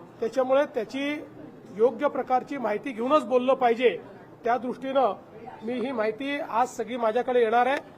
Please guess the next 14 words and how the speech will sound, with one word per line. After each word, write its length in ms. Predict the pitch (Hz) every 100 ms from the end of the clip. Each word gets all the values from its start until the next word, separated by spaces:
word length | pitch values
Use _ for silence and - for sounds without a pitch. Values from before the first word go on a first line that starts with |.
| - -
ती 60 | 254
माहिती 300 | 220 220 262
आल्यानंतर 480 | 247 247 240 277
तुम्हाला 420 | 269 233 233 262 269
या 200 | 240 240
संदर्भात 480 | 233 226 240 254 190 - - - -
शासनाची 460 | 226 214 247 247 285
पुढची 340 | - 226 277
दिशा 300 | 214 202 262
काय, 360 | 254 254 262 254
याच्यात 220 | 226 240
कारवाई 460 | - 220 220 262 254
काय 240 | 247 247
आहे, 140 | 269